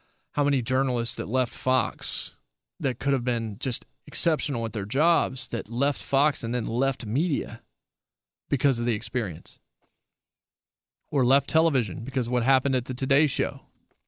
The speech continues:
Or left film to maybe try something else after running into Harvey Weinstein and finding out what it was gonna take to make it in Hollywood as an attractive woman.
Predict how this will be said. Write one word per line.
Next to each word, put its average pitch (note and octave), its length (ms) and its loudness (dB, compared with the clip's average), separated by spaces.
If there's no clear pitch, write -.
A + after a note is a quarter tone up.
Or C#3 160 4
left C3+ 360 2
film E3 640 0
to B2+ 320 2
maybe C3+ 380 2
try C#3+ 340 2
something D3 420 2
else D3+ 440 0
after B2+ 260 2
running B2+ 340 2
into C3+ 640 2
Harvey C3+ 300 2
Weinstein B2+ 500 0
and A2 120 -6
finding B2 260 2
out A#2+ 140 2
what B2 100 2
it A#2+ 60 2
was A#2+ 120 -4
gonna B2+ 200 0
take C#3 300 -2
to A#2+ 60 -2
make B2 280 0
it A#2 60 -2
in A2+ 120 -2
Hollywood A#2 640 0
as C3+ 160 0
an A#2+ 80 -2
attractive A#2+ 480 0
woman. A#2 360 -4